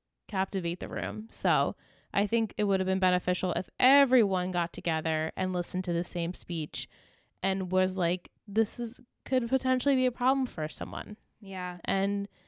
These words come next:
Speaker 1: Maura, unfortunately, is just, she's laughing about it. And I'm like, "Are you laughing on the inside, though? You're not. You
Speaker 2: No.
Speaker 1: cannot be laughing on the inside. You're probably mortified."
Speaker 2: Yeah, and maybe leaning into it.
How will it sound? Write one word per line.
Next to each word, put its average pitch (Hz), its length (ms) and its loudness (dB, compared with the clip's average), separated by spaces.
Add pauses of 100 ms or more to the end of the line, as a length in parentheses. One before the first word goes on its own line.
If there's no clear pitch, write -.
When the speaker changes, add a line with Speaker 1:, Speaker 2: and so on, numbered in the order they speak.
(280)
Speaker 1:
Maura, 202 840 6
unfortunately, 190 1120 0 (840)
is 202 360 0
just, - 400 -2 (480)
she's 208 220 2
laughing 277 800 0 (520)
about 294 400 2
it. 311 340 4 (140)
And 226 100 0
I'm 208 100 2
like, 208 180 -2
"Are 220 100 -2
you 226 120 2
laughing 226 400 -2
on 226 100 2
the 185 120 -2
inside, 170 380 -6
though? 160 120 -2
You're 170 180 -2
not. 151 580 -2
You 220 100 -2
Speaker 2:
No. 196 180 -2
Speaker 1:
cannot 220 420 2
be 185 120 2
laughing 180 320 -2
on 180 120 -2
the 170 100 -4
inside. 175 300 -6
You're 185 100 -4
probably 269 320 -2
mortified." 196 720 -2 (260)
Speaker 2:
Yeah, 311 460 4
and 277 120 2
maybe 262 260 0
leaning 214 340 -2
into 196 300 -6
it. 277 280 -2